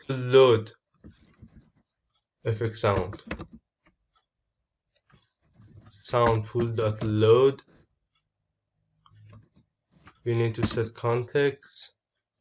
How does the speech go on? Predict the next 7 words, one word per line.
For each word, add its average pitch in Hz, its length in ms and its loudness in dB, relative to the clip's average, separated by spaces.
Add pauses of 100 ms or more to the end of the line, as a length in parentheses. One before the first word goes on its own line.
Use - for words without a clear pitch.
(1300)
and 117 680 -2 (1500)
O 127 260 4
R 123 160 4
S 120 260 0
I 117 220 4
D. 101 260 -12 (1200)
Raw 117 580 2